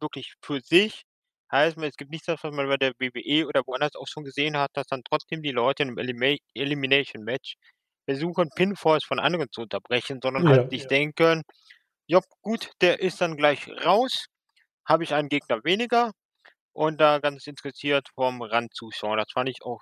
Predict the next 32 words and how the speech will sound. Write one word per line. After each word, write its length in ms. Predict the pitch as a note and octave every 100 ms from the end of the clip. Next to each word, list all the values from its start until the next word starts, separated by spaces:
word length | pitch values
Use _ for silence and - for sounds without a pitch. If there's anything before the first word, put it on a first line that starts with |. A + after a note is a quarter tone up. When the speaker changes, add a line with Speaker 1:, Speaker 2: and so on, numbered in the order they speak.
| -
Speaker 1:
sehr, 240 | A2+ C3
sehr 120 | D3 C3+
gut. 280 | C#3+ D#3 - -
Lob 380 | - A#2 C3 C#3 -
fürs, 340 | - B2 A2+ -
äh, 200 | A#2 A2+ -
Booking 320 | B2 - A#2+
von 160 | - A2+
dem 120 | G#2+
Match, 320 | A2 - -
das 240 | A#2 G#2 -
ging 320 | - A2+ A#2 A2+ - _ _ _ _ -
sehr, 260 | A2+ C#3
sehr 120 | B2+ A#2
gut 200 | A2+ -
runter. 320 | G2+ G2 F#2+ - _ _ _ _
Speaker 2:
Ja, 200 | G3+ G#3
stimme 220 | F#3 G#3 F3+
ich 60 |
dazu. 460 | E3 D3 E3 C#3 C3+
Ähm, 220 | C#3+ D3+
ich 140 | C#3+ D#3
mag 180 | D#3
das 160 | D3 C3+
auch. 220 | - C#3
Das 160 | C#3+ C3
sind 120 | F3
so 160 | D#3 -
kleine 360 | D3 D3 C#3+
Logiklücken 800 | C#3 D3 D#3+ D3 C#3 C#3 C#3+ C#3
dann 260 | C#3 B2+ C3
teilweise, 680 | C3+ C3+ C3 C3 C3+ C#3+ C#3+